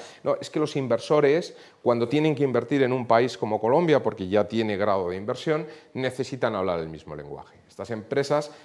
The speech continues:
que aglutinan la captación de recursos internacionales en formato de equities y cotizan en los mercados,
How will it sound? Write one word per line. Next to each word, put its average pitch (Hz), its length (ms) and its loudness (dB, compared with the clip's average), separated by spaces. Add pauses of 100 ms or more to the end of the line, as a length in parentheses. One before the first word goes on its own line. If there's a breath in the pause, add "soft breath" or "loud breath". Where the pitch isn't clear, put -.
que 107 100 -4
aglutinan 101 520 -2
la 95 140 -2
captación 113 640 -4
de 104 80 -2
recursos 110 480 -6
internacionales 104 920 -2
en 104 100 -10
formato 107 440 -4
de 98 160 -2
equities 120 380 -8
y 92 40 -8
cotizan 98 380 -8
en 90 100 -8
los 85 120 -10
mercados, 87 540 -2